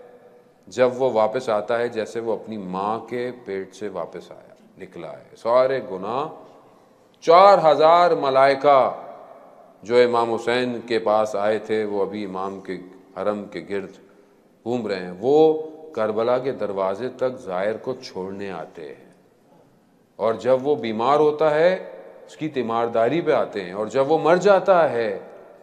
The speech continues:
तो उसकी कब्र पे इस्तग़फ़ार करते हैं। ये है ज़ियारत इमाम हुसैन। इमाम हुसैन, ये सब कुछ इमाम हुसैन है।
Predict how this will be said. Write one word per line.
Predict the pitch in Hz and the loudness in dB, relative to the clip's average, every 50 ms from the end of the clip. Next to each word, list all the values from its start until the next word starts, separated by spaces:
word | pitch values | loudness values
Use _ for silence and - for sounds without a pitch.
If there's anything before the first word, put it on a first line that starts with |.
| - - _ _ _ _ _ _ - | -20 -20 _ _ _ _ _ _ -4
तो | 104 110 113 | -2 0 0
उसकी | 117 117 - - 131 127 | -2 -4 -6 -10 -10 -10
कब्र | 110 - 104 95 101 107 110 | -6 -4 -4 -2 -2 -2 -4
पे | 107 - 131 127 | -4 -4 -6 -6
इस्तग़फ़ार | 107 - - - - 90 - - - - 87 90 101 101 98 95 - - | -6 -6 -10 -12 -12 -12 -12 -12 -10 -6 -4 -4 -2 -4 -6 -8 -12 -16
करते | 82 78 73 - - 78 73 | -16 -16 -16 -16 -16 -16 -16
हैं। | 71 73 69 71 78 80 | -16 -18 -20 -20 -20 -12
ये | 101 113 104 92 | -6 -4 -4 -4
है | 101 123 123 | -4 -6 -6
ज़ियारत | 107 95 87 87 90 92 104 104 - - | -8 -10 -10 -10 -8 -8 -10 -10 -8 -8
इमाम | 110 101 87 85 85 85 | -8 -8 -8 -12 -18 -20
हुसैन। | - - - - - - - - - - _ _ _ _ _ _ _ _ _ _ _ - | -20 -20 -18 -16 -16 -16 -16 -16 -20 -20 _ _ _ _ _ _ _ _ _ _ _ -20
इमाम | 90 87 85 90 90 | -20 -18 -16 -16 -18
हुसैन, | - - - 123 139 190 226 214 - - - _ _ _ _ _ _ _ _ _ _ _ 170 180 180 185 185 - 98 | -18 -16 -12 -10 -10 -10 -10 -12 -16 -20 -20 _ _ _ _ _ _ _ _ _ _ _ -20 -20 -20 -20 -20 -20 -18
ये | 117 123 | -18 -18
सब | - - - - - - - _ _ _ | -16 -18 -14 -14 -14 -16 -16 _ _ _
कुछ | - 190 180 180 - - - - - - _ _ _ _ _ _ _ _ _ _ _ _ _ _ _ _ _ _ _ _ - | -14 -12 -12 -10 -10 -10 -10 -12 -14 -18 _ _ _ _ _ _ _ _ _ _ _ _ _ _ _ _ _ _ _ _ -20
इमाम | 117 - - - - | -20 -20 -20 -20 -20
हुसैन | - - - 175 220 269 262 247 | -20 -20 -20 -20 -20 -20 -20 -20
है। | 226 | -20